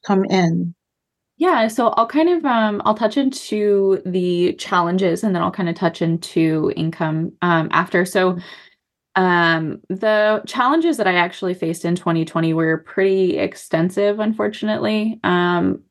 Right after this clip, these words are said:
Speaker 2: in twenty nineteen, I was actually finalizing my divorce.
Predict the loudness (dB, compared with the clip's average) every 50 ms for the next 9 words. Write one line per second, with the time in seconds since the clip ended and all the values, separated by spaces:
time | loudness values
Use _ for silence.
0 | -6 -2 0 2 2 4 4 4 4 4 2 2 0 0 0 0 2 2 0 0
1 | -2 -4 -6 -6 -6 -4 -2 -2 -2 -2 -2 -2 0 0 0 0 0 -2 -2 -4
2 | -2 -2 -2 -2 -2 -2 -2 0 0 0 0 0 0 0 0 0 0 0 0 -2
3 | -4 -4 -4 -2 0 0 0 0 0 -2 -4 -12 -20 -20